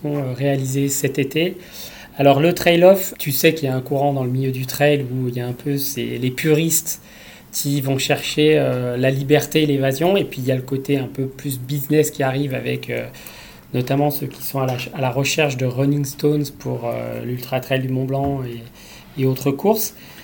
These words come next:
Toi, qu'est-ce que tu penses de cette évolution du trail et est-ce que t'as, t'as un regard là-dessus ?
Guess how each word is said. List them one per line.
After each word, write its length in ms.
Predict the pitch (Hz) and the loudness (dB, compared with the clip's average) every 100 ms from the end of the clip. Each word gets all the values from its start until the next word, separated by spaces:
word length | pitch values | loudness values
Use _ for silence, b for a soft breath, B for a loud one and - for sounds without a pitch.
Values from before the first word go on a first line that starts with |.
| B - | B 4
Toi, 160 | 190 | 4
qu'est-ce 220 | 190 156 | 6 2
que 80 | - | 0
tu 160 | 156 - | -4 0
penses 240 | 170 170 | 2 4
de 80 | 139 | 2
cette 260 | - 139 147 | -2 0 0
évolution 500 | 139 147 139 - 147 | 0 -2 -2 -2 -2
du 120 | 143 | -2
trail 320 | - 175 196 | 0 2 2
et 320 | 151 135 139 | 0 0 0
est-ce 140 | 131 - | -2 -4
que 80 | 139 | 0
t'as, 380 | 139 131 135 | 2 4 2
t'as 180 | 131 139 | 0 0
un 40 | 135 | 0
regard 360 | 139 135 139 | 2 2 2
là-dessus ? 360 | 127 - 139 | 0 -4 -6